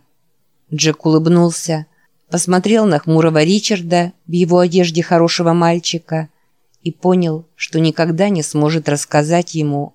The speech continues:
о его отце. И если предстоящие события сделают это за него,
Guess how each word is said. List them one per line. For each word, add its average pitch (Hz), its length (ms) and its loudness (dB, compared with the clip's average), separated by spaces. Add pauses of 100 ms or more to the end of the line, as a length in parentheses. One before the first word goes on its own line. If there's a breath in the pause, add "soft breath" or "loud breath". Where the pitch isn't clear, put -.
о 151 100 -2
его 151 240 4
отце. 151 560 -2 (540)
И 208 80 -2
если 202 300 2
предстоящие 180 800 0
события 170 800 0
сделают 165 800 0
это 175 240 2
за 160 140 -2
него, 175 460 0